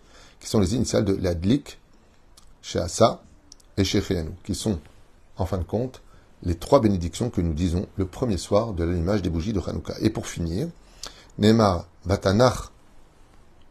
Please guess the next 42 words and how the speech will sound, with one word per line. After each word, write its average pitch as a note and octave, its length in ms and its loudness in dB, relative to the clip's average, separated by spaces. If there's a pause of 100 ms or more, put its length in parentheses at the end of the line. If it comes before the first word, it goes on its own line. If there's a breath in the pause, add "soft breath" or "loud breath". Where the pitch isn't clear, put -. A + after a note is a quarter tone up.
(680 loud breath)
Bigdo G#2 420 6
Etzla, F#2 380 4
il F2+ 200 2
laissa F#2+ 300 2
son F#2+ 140 -2
vêtement F#2 320 0
avec E2 280 -4
la E2 80 -6
femme F#2+ 200 0
de E2+ 60 -2
Poutifera F#2 580 2
pour F2 120 -6
lequel F2 380 0 (460 loud breath)
il, F2+ 100 0
malheureusement, F#2+ 420 2
il F2+ 100 0
rentrera A2 400 0
dans F#2+ 100 -2
cette F#2 200 -6
chambre F#2+ 280 -4 (120)
et G2 60 2
il F#2 140 2
y F2+ 40 0
laissera F2 460 -2
son - 220 -6
vêtement. F2+ 500 -2 (440 loud breath)
Le G2 120 6
mot A2+ 120 6
Vatanach, F#2 500 2
il F2+ 60 -2
l'a E2+ 60 2
laissé G2+ 280 0
dans F2+ 100 -4
ses - 160 -6
mains. G#2 280 -6 (220 soft breath)
C'est - 160 -4
les F2+ 180 2
initiales B2 360 2
de A2+ 240 2 (560 loud breath)
Betadlik F#2 540 0
Nerot G2+ 300 2 (100)
Hanouka C3 420 0